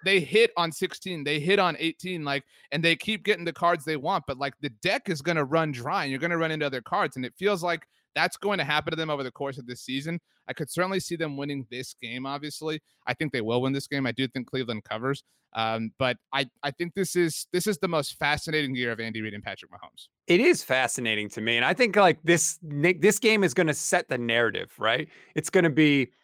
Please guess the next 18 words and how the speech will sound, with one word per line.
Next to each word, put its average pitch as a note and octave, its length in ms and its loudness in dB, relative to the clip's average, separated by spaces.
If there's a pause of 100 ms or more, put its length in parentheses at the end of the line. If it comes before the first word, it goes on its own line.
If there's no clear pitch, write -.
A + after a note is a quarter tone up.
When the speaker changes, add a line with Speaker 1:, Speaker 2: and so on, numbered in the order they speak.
(220)
Speaker 2:
"Hey, F3 420 4 (440)
Cleveland, D3+ 640 6
you E3 140 6
want G#3+ 220 4
people G#3 260 4
to G3 80 4
take G3+ 240 2
you G#3 80 4
seriously? G3+ 640 4
Congratulations. F3+ 1120 0
You F#3+ 80 -2
made F3+ 180 4
the D3+ 60 0
playoffs E3+ 460 4
last D#3 240 4
season. C#3+ 340 -2
That's C3+ 300 2
great. A2 400 -2